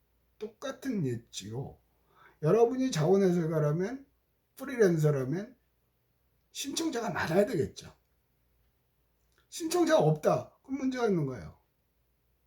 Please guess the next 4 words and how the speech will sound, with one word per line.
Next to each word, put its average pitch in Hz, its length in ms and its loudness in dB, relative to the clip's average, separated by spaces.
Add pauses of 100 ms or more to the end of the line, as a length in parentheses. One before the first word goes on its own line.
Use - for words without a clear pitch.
(240)
아까 220 340 -2
말하는 214 560 6
클로슨과 220 520 -2
네츠의 175 600 2